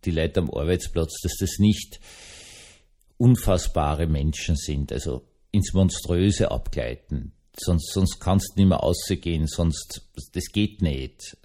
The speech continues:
Dann, dann verbunkerst du die und das wäre ja noch gefährlicher.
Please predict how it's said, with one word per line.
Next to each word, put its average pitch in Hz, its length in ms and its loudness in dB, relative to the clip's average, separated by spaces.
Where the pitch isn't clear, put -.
Dann, 82 420 0
dann 80 240 0
verbunkerst 101 760 2
du 101 60 0
die 95 140 2
und 80 260 -2
das 85 160 -2
wäre 85 180 2
ja 82 80 2
noch 87 200 2
gefährlicher. 65 760 -6